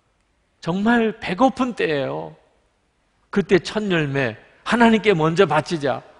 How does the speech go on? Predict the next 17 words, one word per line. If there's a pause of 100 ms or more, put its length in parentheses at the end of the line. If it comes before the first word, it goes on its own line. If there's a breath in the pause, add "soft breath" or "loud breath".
(1500)
이런
마음
쉽지
않아요. (800)
벌써
두
번째
해만
돼도요, (480 soft breath)
감사,
감격
다
없어져요. (960)
불평과
원망은
잔뜩
쌓이고